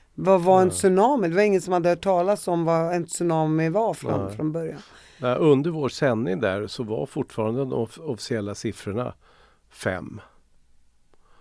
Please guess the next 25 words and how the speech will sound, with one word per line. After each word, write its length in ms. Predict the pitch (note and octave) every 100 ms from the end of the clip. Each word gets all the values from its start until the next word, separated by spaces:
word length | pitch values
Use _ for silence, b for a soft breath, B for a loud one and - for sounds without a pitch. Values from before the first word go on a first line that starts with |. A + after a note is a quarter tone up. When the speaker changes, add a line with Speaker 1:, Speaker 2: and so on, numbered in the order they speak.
| _ -
Speaker 2:
Och 320 | C3 - -
mot 400 | C3+ D#3 C#3+ -
det 200 | A#2+ A2
stod 320 | - A2 F#2+
syrrans 520 | - B2+ G2+ A#2 A2
berättelse. 500 | A2 F#2+ - - E2+
Hon, 160 | G#2+ -
hon 140 | B2+
stod 240 | - B2 A2
alltså 160 | F#2+
på 80 | G#2
taket. 800 | - - G#2 G2 - B2 - _ b b b -
De 180 | B2 A#2+
hade 220 | A#2+ A#2
hela 240 | B2+ A#2+
familjen 560 | A#2+ A2+ A2 G2 G#2+ -
sprungit 360 | - A#2 A#2
upp 120 | G#2+ -
på 60 |
taket. 480 | - A#2+ F#2+ - -
De 100 | A2
kan 120 | C#3+
inte 120 | A#2
förklara 340 | - G#2 A2 G#2
varför. 520 | G#2 F#2+ F#2 -